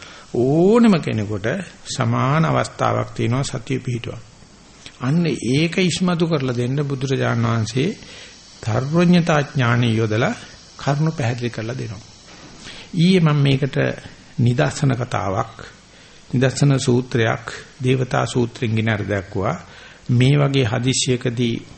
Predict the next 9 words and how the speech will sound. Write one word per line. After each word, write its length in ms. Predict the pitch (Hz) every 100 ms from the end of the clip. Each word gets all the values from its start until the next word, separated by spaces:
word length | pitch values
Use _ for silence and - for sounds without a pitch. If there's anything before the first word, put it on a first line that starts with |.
| - - - -
සක්මන් 460 | - - - 156 147
කර 160 | 143
කර 140 | 131 127
ඉඳද්දී 600 | 123 127 120 113 120 113 113 - - - - -
අපහාව 500 | - - - 127 131 147
ප්‍රාර්ථිතී 840 | - 123 127 - 120 113 117 104 - - - - - -
ස්වාමීන් 540 | - 127 110 131 143 151
වහන්සේ 340 | 143 147 156
නමක් 300 | 160 175 214